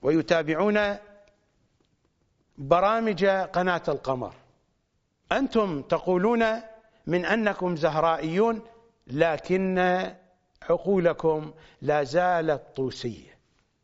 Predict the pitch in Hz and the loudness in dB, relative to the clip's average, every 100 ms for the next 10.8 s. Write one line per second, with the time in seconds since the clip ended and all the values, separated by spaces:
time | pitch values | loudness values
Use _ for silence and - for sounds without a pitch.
0 | _ _ _ 143 - 147 - 156 180 190 | _ _ _ -6 -2 -2 0 0 2 2
1 | 185 180 - _ _ _ 143 156 - 147 | 0 -2 -10 _ _ _ -4 -2 0 0
2 | 190 - 185 180 151 151 - 143 123 120 | -2 -2 -4 -4 -2 -2 -2 -4 -4 -8
3 | 92 - - _ _ _ _ _ - 131 | -12 -16 -20 _ _ _ _ _ -4 -2
4 | 165 135 123 147 185 185 175 160 139 - | 0 -2 -2 0 2 2 0 0 -2 0
5 | 180 170 175 175 170 - - - 151 147 | -2 2 2 2 0 -8 -20 -4 -2 -2
6 | - 147 160 185 - 165 165 135 147 - | -2 0 0 -2 -2 -4 -2 0 -2 -2
7 | 139 131 123 92 - - _ _ _ _ | -4 -4 -8 -10 -14 -20 _ _ _ _
8 | _ _ _ _ _ _ _ - 147 156 | _ _ _ _ _ _ _ -4 -4 0
9 | 160 113 120 160 185 185 165 139 - - | -2 -2 -2 0 2 2 0 -2 -12 -20
10 | 107 131 160 185 196 190 147 | -4 0 2 0 0 -4 0